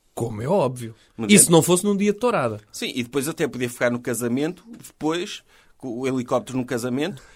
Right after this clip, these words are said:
Speaker 2: para transportar as pessoas que, que tivessem com alcoolizadas, em como alcoólico,
Speaker 1: É.
Speaker 2: não é? Mas pagavam, claro.
Speaker 1: Sim.
Speaker 2: As pessoas
Speaker 1: Mas
Speaker 2: bebiam
Speaker 1: depende.
Speaker 2: demais.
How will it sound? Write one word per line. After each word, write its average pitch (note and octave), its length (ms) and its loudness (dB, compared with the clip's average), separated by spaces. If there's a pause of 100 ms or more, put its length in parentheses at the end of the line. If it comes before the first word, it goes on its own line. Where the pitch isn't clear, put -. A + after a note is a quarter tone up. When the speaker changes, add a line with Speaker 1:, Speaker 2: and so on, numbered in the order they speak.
(160)
Speaker 2:
para D#3 160 4
transportar E3 800 -2
as F#3+ 180 -8
pessoas - 320 -4
que, - 240 -14
que - 160 -20
tivessem F#3 480 -4
com A#2 640 -4
alcoolizadas, A#2 840 0
em A#2 100 -2
como A2+ 180 -4
alcoólico, C3 580 -2
Speaker 1:
É. C3 180 2
Speaker 2:
não A#2 120 0
é? C#3+ 140 -4 (640)
Mas A#2+ 160 -2
pagavam, F3+ 460 6
claro. A#2+ 380 -2 (240)
Speaker 1:
Sim. G2 280 -6 (200)
Speaker 2:
As F2+ 200 -8
pessoas B2 260 -2
Speaker 1:
Mas C3 160 2
Speaker 2:
bebiam D#3+ 120 4
Speaker 1:
depende. E3+ 260 8
Speaker 2:
demais. A2 280 -4